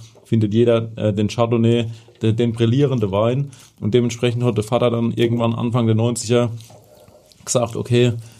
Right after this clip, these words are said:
ähm, er hat nämlich ein paar Jahre parallel eine, ähn-, mit derselben Ausstattung wie der Chardonnay, hat er auch einen Weißburgunder ausgebaut. Und dann hat er gesagt, okay, das funktioniert nicht.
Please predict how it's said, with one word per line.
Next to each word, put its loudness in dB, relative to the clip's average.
ähm, 2
er -6
hat -2
nämlich 0
ein -8
paar 2
Jahre 0
parallel 2
eine, 0
ähn-, 0
mit 0
derselben 0
Ausstattung 0
wie 2
der 2
Chardonnay, -2
hat -2
er -2
auch -6
einen -2
Weißburgunder 0
ausgebaut. 0
Und -10
dann 4
hat 4
er 4
gesagt, -2
okay, 0
das -4
funktioniert -2
nicht. -6